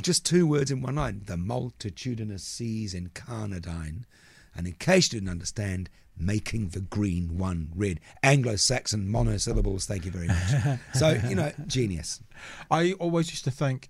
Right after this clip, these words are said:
Speaker 2: um,
Speaker 1: Mm.
Speaker 2: when he invented a word or a phrase, and I
Speaker 1: Mm-hmm.
Speaker 2: think, I think he invented from a, uh, "I'm in a pickle."
Speaker 1: Yeah.
Speaker 2: I, I always wondered when you saw that for the first time
Speaker 1: Oh, yeah.
Speaker 2: sitting there,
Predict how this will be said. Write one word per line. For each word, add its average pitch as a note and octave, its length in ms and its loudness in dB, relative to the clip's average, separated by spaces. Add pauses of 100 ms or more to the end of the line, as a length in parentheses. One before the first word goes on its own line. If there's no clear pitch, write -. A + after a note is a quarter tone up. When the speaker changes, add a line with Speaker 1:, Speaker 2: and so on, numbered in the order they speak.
Speaker 2:
um, A#2+ 400 2
Speaker 1:
Mm. - 140 -18 (260)
Speaker 2:
when C#3+ 160 2
he D3+ 140 4
invented D3 340 2
a D3+ 60 2
word C3 240 0
or A#2+ 100 0
a A2+ 60 0
phrase, G2+ 520 -4
and A2 120 0
I G2+ 40 8
Speaker 1:
Mm-hmm. A#2+ 100 2
Speaker 2:
think, G3+ 360 -4
I C3+ 120 -10
think A#3+ 260 -8
he G3 240 -2
invented A#2+ 360 0
from B2+ 160 -4
a, A2+ 80 -4 (140)
uh, A2 220 -4
"I'm B2 100 2
in A#2+ 80 4
a A2+ 60 0
pickle." - 380 -6 (480)
Speaker 1:
Yeah. E3 180 6 (460)
Speaker 2:
I, - 60 2
I D#3+ 180 0
always F#3 420 -2
wondered D#3+ 360 2
when B2+ 180 0
you A#2+ 120 -2
saw F#3 380 0
that C#3+ 320 0
for - 160 -4
the B2+ 100 0
first D3 360 -2
time C#3 180 2
Speaker 1:
Oh, D3 140 10
yeah. B2 120 6
Speaker 2:
sitting D#3 160 2
there, B2 220 0